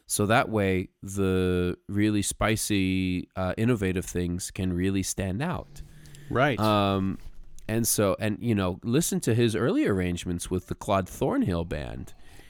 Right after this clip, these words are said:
Speaker 1: It,
Speaker 2: Mm.
Speaker 1: it sounds like it could be anybody, you
Speaker 2: Yep.
Speaker 1: know?
Speaker 2: Yep.
Speaker 1: At least m-, many moments of it. And, and it, it might be that young writers are, were told, "Oh, it's jazz. It's gotta have tension,"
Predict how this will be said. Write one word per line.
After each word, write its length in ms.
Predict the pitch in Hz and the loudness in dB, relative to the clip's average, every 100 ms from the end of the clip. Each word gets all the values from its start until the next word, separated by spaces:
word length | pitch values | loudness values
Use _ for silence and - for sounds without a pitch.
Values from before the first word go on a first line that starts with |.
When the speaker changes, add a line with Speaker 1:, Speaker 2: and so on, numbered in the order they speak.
| - - | -12 2
Speaker 1:
It, 180 | 117 | 4
Speaker 2:
Mm. 180 | 143 143 | 4 2
Speaker 1:
it 160 | 175 180 | 2 2
sounds 300 | - 156 131 | 2 2 4
like 180 | 135 170 | 2 2
it 140 | - | 2
could 180 | - 160 | 4 4
be 140 | 202 | 4
anybody, 600 | 262 359 208 92 87 - - - - | 4 4 4 2 -2 -8 -14 -18 -8
you 100 | - | 0
Speaker 2:
Yep. 80 | 113 | 4
Speaker 1:
know? 300 | 101 107 196 - - - | 4 4 0 -6 -18 -10
Speaker 2:
Yep. 220 | - 123 123 | -2 0 4
Speaker 1:
At 80 | 127 | 6
least 260 | 127 - - | 4 2 -6
m-, 100 | 82 | -4
many 280 | 120 127 135 | 2 4 4
moments 440 | 110 92 85 82 | 4 2 0 -4
of 140 | - 78 | -6 -4
it. 160 | 82 - _ - _ _ - | -6 -8 _ -20 _ _ 0
And, 180 | 139 - | 0 2
and 160 | 160 | 0
it, 140 | - 165 | 0 0
it 160 | 170 160 | 0 4
might 320 | 170 254 277 | 4 4 2
be 260 | 190 190 196 | 0 2 2
that 260 | 175 165 - | 4 2 0
young 300 | 143 165 156 | 2 2 4
writers 380 | 143 151 156 143 | 4 6 4 2
are, 100 | - | 2
were 140 | 135 139 | 2 4
told, 400 | - 135 123 - | 6 6 4 0
"Oh, 300 | - 170 156 | 0 4 6
it's 320 | 110 - - - _ 120 | 4 0 -10 -14 _ -4
jazz. 460 | - 180 175 127 117 | 2 4 4 2 0
It's 120 | - | 0
gotta 220 | 170 160 | 0 0
have 260 | 135 143 - | 2 0 0
tension," 640 | - 165 175 - 78 | 4 4 2 -2 -6